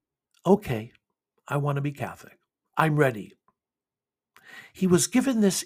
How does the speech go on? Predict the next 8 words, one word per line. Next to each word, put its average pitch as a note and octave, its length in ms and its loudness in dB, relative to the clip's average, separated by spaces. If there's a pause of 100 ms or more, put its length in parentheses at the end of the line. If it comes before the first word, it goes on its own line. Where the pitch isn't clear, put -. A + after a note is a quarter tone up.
insight C#3 760 -8 (720)
to D#3+ 120 -2
go F3 220 6
beyond D#3+ 600 0
all D#3+ 200 -2
of D#3 120 -8
the D#3 100 -12
study A#2 760 -8